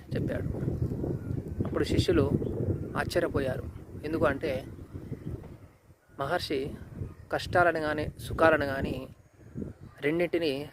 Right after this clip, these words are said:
సమానంగా తీసుకోవడం మొదటి నుంచి చూడడం జరిగింది. అప్పుడు ఇంకొక శిష్యుడు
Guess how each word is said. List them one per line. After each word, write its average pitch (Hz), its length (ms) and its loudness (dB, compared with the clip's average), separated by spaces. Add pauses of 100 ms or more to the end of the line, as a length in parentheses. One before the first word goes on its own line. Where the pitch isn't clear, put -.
(100)
సమానంగా 151 680 4 (1000)
తీసుకోవడం 147 680 0 (520)
మొదటి 160 280 6
నుంచి 143 480 -2 (1080)
చూడడం 147 240 8
జరిగింది. 123 420 -2 (2250)
అప్పుడు 160 500 4
ఇంకొక 170 280 2
శిష్యుడు 151 440 2